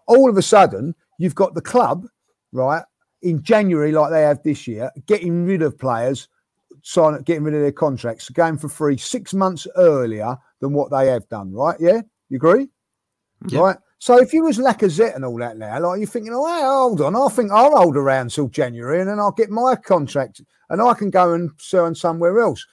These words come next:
Speaker 1: What they should be doing is backing Mikel Arteta now and saying, "Right, Lacazette, we get rid of now, we, uh, and try and get as much money as we can," or, uh,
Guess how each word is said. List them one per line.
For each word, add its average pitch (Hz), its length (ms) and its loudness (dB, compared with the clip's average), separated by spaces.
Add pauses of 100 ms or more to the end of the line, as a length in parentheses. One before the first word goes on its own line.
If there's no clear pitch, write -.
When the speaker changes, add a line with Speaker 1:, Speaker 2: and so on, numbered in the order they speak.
(280)
Speaker 1:
What 269 260 4
they 254 140 4
should 254 240 -4
be 190 100 -4
doing 143 320 -4
is 147 100 -6
backing 208 400 -4
Mikel 190 420 0
Arteta 165 580 -2
now 156 600 -2 (280)
and 139 120 -6
saying, 160 360 0
"Right, 160 320 2 (320)
Lacazette, 202 600 0 (200)
we 175 160 0
get 160 220 -4
rid 160 160 -4
of 143 120 -6
now, 196 400 -2
we, 151 200 -4 (180)
uh, 147 140 -8
and 143 120 -8
try 156 180 -4
and 139 80 -8
get 147 100 -6
as 135 100 -12
much 160 260 -8
money 147 260 -4
as 127 120 -6
we 117 120 -8
can," 190 380 -4 (220)
or, 143 300 0
uh, 143 120 -2